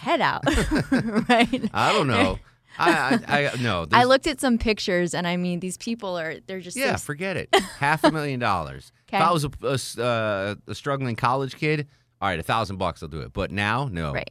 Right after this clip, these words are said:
Speaker 2: Half a million bucks.
Speaker 1: Okay, all
Speaker 2: Yeah.
Speaker 1: right.
Speaker 2: So if you want me in there, Brittany, you gotta
Speaker 1: Half a
Speaker 2: tap into
Speaker 1: million.
Speaker 2: the
Speaker 1: I'll let Six
Speaker 2: Access
Speaker 1: Flags
Speaker 2: Atlanta.
Speaker 1: know.
Speaker 2: Yes,
Speaker 1: If they want
Speaker 2: exactly.
Speaker 1: this, if they want Mark Arum in the coffin, it's gonna
Speaker 2: Half
Speaker 1: be half,
Speaker 2: milli.
Speaker 1: half a mil.
Speaker 2: Five hundred K.
Speaker 1: Totes.
Speaker 2: Yeah. Um, all right, so let's talk about food. So
Speaker 1: Yes.
Speaker 2: it's Brittany's birthday on Sunday,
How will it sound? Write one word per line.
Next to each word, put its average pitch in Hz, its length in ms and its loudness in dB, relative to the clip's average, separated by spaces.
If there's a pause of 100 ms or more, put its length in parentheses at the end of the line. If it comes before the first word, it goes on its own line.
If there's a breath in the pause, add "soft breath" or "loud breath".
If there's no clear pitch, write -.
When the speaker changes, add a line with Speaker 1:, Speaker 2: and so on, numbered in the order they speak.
Speaker 2:
Half 98 260 -4
a - 20 -12
million 82 260 -8
bucks. - 420 -16
Speaker 1:
Okay, 196 220 -12 (160)
all 208 80 -12
Speaker 2:
Yeah. 208 120 -6
Speaker 1:
right. 120 60 -10 (100)
Speaker 2:
So - 180 -8
if 85 80 -10
you 107 100 -4
want 131 140 -2
me 131 140 -2
in 110 80 0
there, 82 260 -2 (240)
Brittany, 78 420 -6
you 76 120 -12
gotta 92 160 -6
Speaker 1:
Half 202 120 2
a - 40 2
Speaker 2:
tap 120 80 2
into 107 120 0
Speaker 1:
million. 101 260 0
Speaker 2:
the - 60 -4 (120)
Speaker 1:
I'll 214 100 0
let 240 140 4
Six 247 120 0 (120)
Speaker 2:
Access - 60 0
Speaker 1:
Flags 226 280 6
Speaker 2:
Atlanta. 190 400 4
Speaker 1:
know. 95 40 -4
Speaker 2:
Yes, 90 100 0
Speaker 1:
If 76 40 -2
they 202 100 2
want 190 200 2
Speaker 2:
exactly. 175 280 0
Speaker 1:
this, - 80 -2
if 190 80 -4
they 214 100 0
want 214 200 0
Mark 202 240 0
Arum 196 220 -2
in 190 80 -4
the 180 60 -6
coffin, 247 460 -2
it's 208 120 -4
gonna 117 100 2
Speaker 2:
Half 180 80 2
Speaker 1:
be 170 100 -2
half, 185 240 4
Speaker 2:
milli. - 140 -10
Speaker 1:
half 202 260 0
a 190 40 0
mil. 175 360 0
Speaker 2:
Five 110 240 0
hundred 104 360 -4
K. 92 460 0 (300)
Speaker 1:
Totes. - 500 -6
Speaker 2:
Yeah. 98 220 2 (100)
Um, 127 300 2
all 127 80 0
right, 120 100 2
so 135 120 -2
let's 139 140 -2
talk 214 180 2
about 117 200 2
food. 85 360 -2
So 104 260 2
Speaker 1:
Yes. 107 400 4
Speaker 2:
it's 123 240 0
Brittany's 175 400 0
birthday 117 540 0
on 92 260 0
Sunday, 80 920 -2